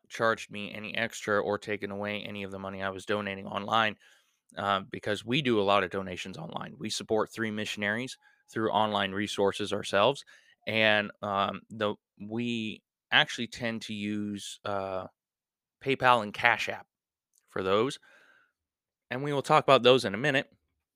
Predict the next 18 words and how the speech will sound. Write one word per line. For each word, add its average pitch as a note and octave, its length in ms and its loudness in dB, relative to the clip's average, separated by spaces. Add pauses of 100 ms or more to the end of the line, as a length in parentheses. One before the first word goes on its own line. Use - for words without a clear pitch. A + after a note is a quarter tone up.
(800)
But A2+ 220 2
those C#3+ 180 8
have C3 120 4
been A#2+ 160 0
pretty A#2 260 -4
reliable A2 520 2
for - 180 -4
us. B2 300 4 (560)
Uh, A2 220 4
but G#2 200 -2
Tithely D#3 420 2
is A#2+ 100 -6
the B2 100 -4
one A#2 200 -4
we A#2 80 -4
use A#2+ 240 -6
for G#2+ 160 -2
ourselves. A#2+ 880 0